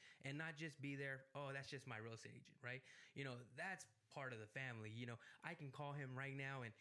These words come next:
he can connect me to someone that can help me with this or something that can help me with this, and just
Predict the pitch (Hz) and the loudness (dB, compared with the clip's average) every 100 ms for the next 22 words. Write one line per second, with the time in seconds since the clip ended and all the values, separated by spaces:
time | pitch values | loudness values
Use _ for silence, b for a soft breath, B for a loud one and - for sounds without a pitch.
0 | B B 175 170 151 139 139 131 139 131 | B B -2 0 0 2 2 2 0 -2
1 | - 117 143 139 135 123 117 113 127 120 | 0 -2 0 2 2 2 0 0 0 -2
2 | 107 107 123 113 - 110 - 139 135 135 | -4 0 2 2 0 -4 -2 -2 0 0
3 | 127 117 120 127 120 110 107 117 107 117 | 0 0 0 0 0 -2 -2 -2 0 -2
4 | 113 139 | 0 0